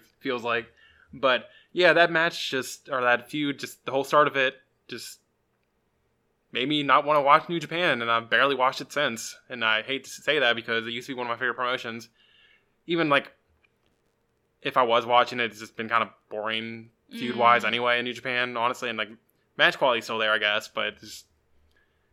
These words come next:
Speaker 1: I don't know. But just this whole thing,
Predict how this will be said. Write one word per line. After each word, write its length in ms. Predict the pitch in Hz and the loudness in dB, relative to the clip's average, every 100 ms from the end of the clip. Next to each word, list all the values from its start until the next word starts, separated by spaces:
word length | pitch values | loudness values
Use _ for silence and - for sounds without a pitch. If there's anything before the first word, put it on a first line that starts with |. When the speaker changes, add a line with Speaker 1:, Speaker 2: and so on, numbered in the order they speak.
| _ - | _ -4
Speaker 1:
I 100 | 120 | -2
don't 100 | 104 | -2
know. 160 | 101 - _ _ - | -6 -10 _ _ -2
But 240 | 120 110 _ - | -2 -2 _ -10
just 180 | 135 - _ _ _ | -10 -10 _ _ _
this 140 | 139 135 | -4 0
whole 220 | 127 123 | 0 -2
thing, 480 | - 117 113 117 | 0 0 -2 -8